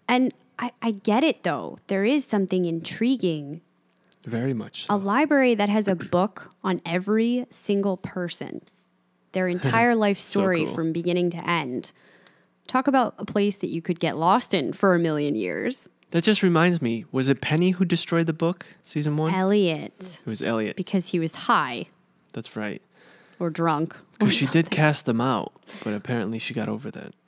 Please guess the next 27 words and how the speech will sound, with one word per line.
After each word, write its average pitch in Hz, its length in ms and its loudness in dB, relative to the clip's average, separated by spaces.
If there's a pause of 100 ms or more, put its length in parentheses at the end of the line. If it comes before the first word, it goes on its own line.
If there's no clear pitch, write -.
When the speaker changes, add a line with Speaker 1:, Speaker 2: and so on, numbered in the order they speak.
Speaker 1:
Yeah, 247 640 2
I 240 140 2
think 269 240 -2
it 285 80 0
was 240 200 2
just 226 320 0
Elliot 202 440 2
that 180 160 0
was 170 180 0
banned 165 460 0
there 185 320 0
forever, 185 720 -2 (600)
and 175 160 0
they 170 140 0
were 165 180 -2 (100)
kicked - 300 -6
out 160 360 0
for 233 120 -4
the 220 80 -4
time 220 280 0
being. 220 260 0
She 208 180 -2
does 214 320 2
say 185 220 0
that 170 120 -4
he 170 80 -6
can't 196 380 0